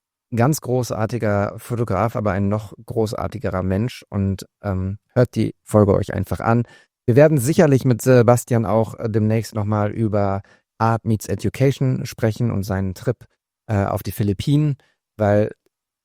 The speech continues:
das, was wir bislang gesehen haben an Bildern, ist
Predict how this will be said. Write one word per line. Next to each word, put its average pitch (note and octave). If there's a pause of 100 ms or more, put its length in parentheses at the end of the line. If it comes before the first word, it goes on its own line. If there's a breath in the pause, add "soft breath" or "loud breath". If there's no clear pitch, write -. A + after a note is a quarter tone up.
(540)
das, B2+
was A#2+
wir A#2
bislang B2+
gesehen D3+
haben B2
an A2+
Bildern, A#2
ist -